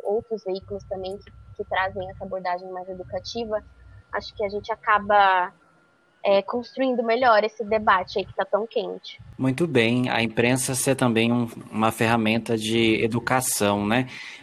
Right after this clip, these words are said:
Speaker 2: Mas, Pri, você me,
Speaker 1: Uhum.
Speaker 2: você falou uma coisa que, que chamou bastante a minha atenção, você ser a primeira repórter negra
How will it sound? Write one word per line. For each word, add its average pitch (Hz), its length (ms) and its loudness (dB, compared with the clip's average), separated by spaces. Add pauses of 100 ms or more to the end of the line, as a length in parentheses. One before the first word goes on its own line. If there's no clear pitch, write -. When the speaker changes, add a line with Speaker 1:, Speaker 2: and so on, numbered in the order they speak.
(160)
Speaker 2:
Mas, 135 380 2
Pri, 170 300 6
você 165 160 2
me, 180 80 4
Speaker 1:
Uhum. - 160 -4
Speaker 2:
você 175 260 0
falou 196 240 6
uma 165 160 6
coisa 143 320 2
que, 156 760 2
que - 120 -8
chamou 143 240 4
bastante 147 480 0
a 170 60 -2
minha 165 160 0
atenção, 147 560 0
você 131 400 -2
ser 143 220 0
a 135 80 2
primeira 139 340 2
repórter 151 500 0
negra 131 640 2